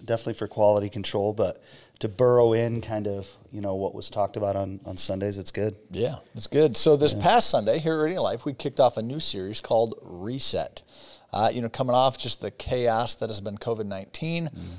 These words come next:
Speaker 2: uh, Pastor Ryan really felt like,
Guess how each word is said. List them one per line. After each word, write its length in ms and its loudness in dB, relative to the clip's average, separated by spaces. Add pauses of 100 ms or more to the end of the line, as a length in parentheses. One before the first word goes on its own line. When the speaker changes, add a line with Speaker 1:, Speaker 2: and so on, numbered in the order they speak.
(120)
Speaker 2:
uh, 280 4
Pastor 340 4
Ryan 260 6
really 240 2
felt 440 2
like, 480 0